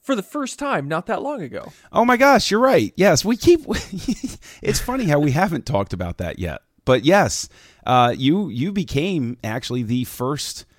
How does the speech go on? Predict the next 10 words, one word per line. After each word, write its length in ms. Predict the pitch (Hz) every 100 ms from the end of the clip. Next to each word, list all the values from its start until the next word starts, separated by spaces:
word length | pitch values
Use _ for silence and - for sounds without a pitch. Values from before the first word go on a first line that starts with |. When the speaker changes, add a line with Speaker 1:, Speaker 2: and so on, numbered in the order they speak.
| _ _ _
Speaker 2:
remote 460 | - 107 113 135 -
podcasting 880 | 107 127 135 98 87 - 82 90 90 _ _ -
chum 480 | - 101 98 110 - _ _
that 160 | 110 113
I, 320 | 120 120 127
uh, 260 | 127 127 123
met 280 | - 120 147
in 180 | 123 127
person, 500 | 110 143 - 76 58 _ _ -
like, 220 | 98